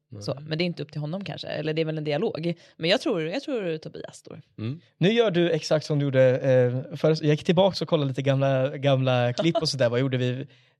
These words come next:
Speaker 3: på Instagram och sånt förra säsongen? Inför H V Modo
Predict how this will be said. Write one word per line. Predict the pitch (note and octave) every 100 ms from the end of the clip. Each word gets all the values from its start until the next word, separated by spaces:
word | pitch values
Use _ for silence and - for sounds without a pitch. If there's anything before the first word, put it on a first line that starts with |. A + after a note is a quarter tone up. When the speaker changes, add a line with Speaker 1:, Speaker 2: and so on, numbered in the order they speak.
| _
Speaker 3:
på | C3
Instagram | C3 B2 - B2+ B2+
och | B2
sånt | B2 A#2+
förra | C3
säsongen? | C#3 C3 A2+ A2 - _ _ _ -
Inför | F3 D#3 - A3 F#3
H | E3+
V | C3+ C3 B2 A#2+ B2+ -
Modo | C#3 A#2+ A2 A#2+